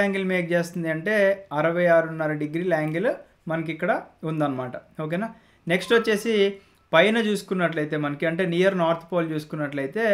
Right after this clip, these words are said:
ట్వంటీ త్రీ అండ్ హాఫ్ డిగ్రీస్ అనేది యాంగిల్ అనేది మనకి అక్కడ కనిపిస్తుంది అనమాట. So ఈ రెండు కలు-, కలుపుకుంటే obviously నైంటీ డిగ్రీస్ అవుతుంది, ఓకేనా? So చూడండి, the axis of the earth which is an imaginary line,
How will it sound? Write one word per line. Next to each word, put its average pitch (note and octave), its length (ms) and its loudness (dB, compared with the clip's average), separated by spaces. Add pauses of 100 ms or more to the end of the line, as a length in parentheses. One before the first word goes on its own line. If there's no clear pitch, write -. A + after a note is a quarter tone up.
(400)
ట్వంటీ F#3 340 0
త్రీ F#3 160 2
అండ్ F3 160 2
హాఫ్ D#3 180 2
డిగ్రీస్ E3+ 420 -4
అనేది D#3+ 280 -2
యాంగిల్ D#3 300 -4
అనేది D3+ 260 -4
మనకి C#3 220 -6
అక్కడ E3 160 -6 (120)
కనిపిస్తుంది D3 480 -6
అనమాట. B2 240 -8 (120)
So G3 60 -8 (100)
ఈ - 80 -2
రెండు D3+ 260 -2
కలు-, F3 180 -2 (240)
కలుపుకుంటే F3 480 -4
obviously E3+ 440 -4
నైంటీ F3 260 -4
డిగ్రీస్ D#3+ 340 -8
అవుతుంది, B2+ 320 -10 (280)
ఓకేనా? E3+ 200 -6 (460)
So G3+ 140 2
చూడండి, G#3+ 340 2 (480)
the F3+ 80 2 (220)
axis A3+ 360 -4
of A3+ 140 0
the A3+ 80 0 (160)
earth A3 180 2 (160)
which G3 240 -6
is A3 140 -2
an G#3 140 2
imaginary F#3+ 600 0
line, C3+ 160 -2